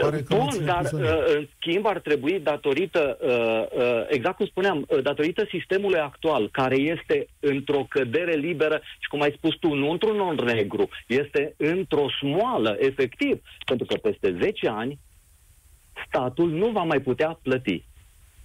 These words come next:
Speaker 2: Lumea nu înțelege lucrul ăsta.
Speaker 1: Stai,
Speaker 2: Dar de
Speaker 1: stai,
Speaker 2: unde?
Speaker 1: stai,
Speaker 2: Închipuieți că
Speaker 1: zece
Speaker 2: din
Speaker 1: ani,
Speaker 2: cinci mii,
Speaker 1: zece ani, nu, e foarte puțin,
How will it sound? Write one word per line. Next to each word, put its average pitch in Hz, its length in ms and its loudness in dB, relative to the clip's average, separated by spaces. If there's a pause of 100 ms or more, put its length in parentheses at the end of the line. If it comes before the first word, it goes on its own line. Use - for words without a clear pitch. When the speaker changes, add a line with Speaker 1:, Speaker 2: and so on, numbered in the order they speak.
(640)
Speaker 2:
Lumea 202 420 0
nu 233 100 0
înțelege 151 400 -2
lucrul 98 280 -4
ăsta. 87 200 -4
Speaker 1:
Stai, 139 240 -2
Speaker 2:
Dar 143 160 -2
de 165 80 0 (100)
Speaker 1:
stai, 135 140 0
Speaker 2:
unde? 107 180 -2 (260)
Speaker 1:
stai, 147 120 4 (140)
Speaker 2:
Închipuieți 117 340 0
că 127 60 4
Speaker 1:
zece 139 180 -2
Speaker 2:
din 156 100 2
Speaker 1:
ani, 117 220 0
Speaker 2:
cinci 127 300 -2
mii, 113 100 -2 (220)
Speaker 1:
zece 117 420 2
ani, 120 320 0
nu, 127 180 0 (500)
e 123 100 0 (500)
foarte 127 280 -2
puțin, 120 280 -2